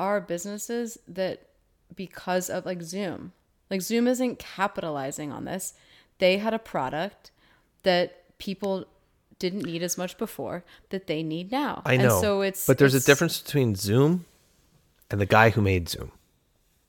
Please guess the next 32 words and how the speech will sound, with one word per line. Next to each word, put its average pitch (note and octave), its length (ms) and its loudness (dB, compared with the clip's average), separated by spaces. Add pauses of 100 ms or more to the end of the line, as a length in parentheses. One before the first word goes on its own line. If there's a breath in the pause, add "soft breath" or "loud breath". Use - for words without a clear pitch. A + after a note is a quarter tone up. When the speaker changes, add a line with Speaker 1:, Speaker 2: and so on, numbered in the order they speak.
(120)
Speaker 1:
Okay. - 200 -6 (260)
Speaker 2:
And A#2+ 160 6
so, A#2 220 10
Speaker 1:
Yeah. B2 80 4
Speaker 2:
or, B2 120 12
or, A#2+ 200 12
or A2+ 160 10
gal, F#2+ 340 2
or - 60 4
I - 20 6
Speaker 1:
Anyway. G#2+ 200 6
Speaker 2:
don't G2 100 4
know. F2 100 -2 (140)
But, C3+ 180 8
uh, B2 80 4
Speaker 1:
But C4 160 10
Speaker 2:
you D3+ 100 8
know E3+ 60 10
what D#3+ 60 10
I'm D3+ 60 8
Speaker 1:
at D3 80 4
Speaker 2:
saying? C4+ 100 8
Speaker 1:
any C4 200 6
rate, G3+ 300 2
at G3+ 200 2
this A3+ 180 0
point, G3 280 -2
I F3 80 -2
think E3 300 -6
it's D#3+ 160 -8
appropriate F3 640 -4
to D#3+ 600 -4